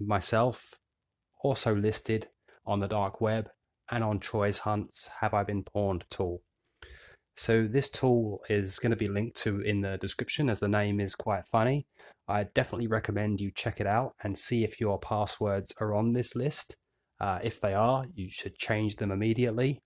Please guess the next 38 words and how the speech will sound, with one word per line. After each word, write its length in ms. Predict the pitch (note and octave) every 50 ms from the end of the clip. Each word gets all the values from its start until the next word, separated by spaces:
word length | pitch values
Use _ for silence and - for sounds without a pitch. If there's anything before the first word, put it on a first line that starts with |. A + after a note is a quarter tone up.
| _ _ - - _ _ _ _ -
and 380 | A2 G#2 G#2 G2+ G2+ G2+ - - _
you 140 | - G#2+ A2
should 220 | - - A2 G#2
use 420 | A#2+ C3+ C#3+ C3+ A#2+ A#2+ A#2+ - -
unique 400 | G#2+ A2+ A#2+ B2 B2 A#2+ - -
passwords 640 | - B2+ B2+ B2+ - - - G#2 G#2 G#2 G#2 - -
for 260 | - - A2 G#2+ -
every 320 | G#2+ G#2 G2+ - A2 G#2+
service. 680 | - - - C3+ C3+ A#2 G2 - - - - - - - _ _ _ _ _ _ _ _ -
So 180 | - - A2 A2
many 200 | C3 C3+ B2+ A#2+
people 420 | - B2 A#2 - - G#2+ G#2 G2
say, 280 | - - G#2+ G2 G2+ G2+
"I 140 | A2 A#2 A#2+
can't, 360 | - - A2+ G#2 G2 G2+ - - - - -
I 60 | -
can't 320 | - - - G#2+ G2 G2 -
do 80 | G2+
that. 180 | F#2+ G2+ A2+ -
I 60 | G2+
can't 320 | - - - B2 G#2 G#2+
remember 160 | G#2+ G#2+ G2+ -
my 140 | G#2+ G2 F#2+
password 580 | - - A2 G#2 G2+ - - - G2+ G2+ G#2+
as 240 | G#2 G#2 G#2 G2+ G2
it 80 | G#2 G#2
is." 400 | B2+ C3+ A2+ F2+ - - - - - _ - - - - - _ _ -
Well, 300 | G2 G2+ G#2 G2+ - - _ _ _ _ -
our 160 | - A#2 A2
brains 480 | - A#2+ A#2 B2 A#2+ G#2+ G#2 A2 A2 -
are 120 | - G#2+
very 320 | G#2 G2+ G#2+ A2 A2 G#2+ G2+
bad 360 | G#2+ G#2 A2 A2+ G#2 F#2+ -
at 120 | A2 G#2+ G2+
remembering 400 | G#2 G#2+ A2 A2 G#2 G#2+ G#2+ G#2
passwords 800 | - A#2 A#2 A2+ - - A#2 A2+ A2+ A2+ G#2+ G#2+ - - - -
by 200 | - A#2+ B2 B2
default, 560 | A#2 G#2+ - - C#3 C3+ G#2+ - - - -